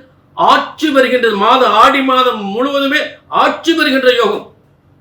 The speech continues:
பதினோராம் இடத்தில் ஒரு சுக்கிரன் ஆட்சி பெற்று வலிமையோடு இருக்கும் பொழுது அத்தனை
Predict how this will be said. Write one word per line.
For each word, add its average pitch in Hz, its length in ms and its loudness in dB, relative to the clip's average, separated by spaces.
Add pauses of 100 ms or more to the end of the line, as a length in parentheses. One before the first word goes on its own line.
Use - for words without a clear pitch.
(760)
பதினோராம் 285 640 2
இடத்தில் 262 400 0
ஒரு 226 180 2
சுக்கிரன் 254 380 -4 (120)
ஆட்சி 269 320 -2 (500)
பெற்று 254 360 -4 (200)
வலிமையோடு 269 540 2
இருக்கும் 247 320 -4
பொழுது 220 260 2 (540)
அத்தனை 330 440 -2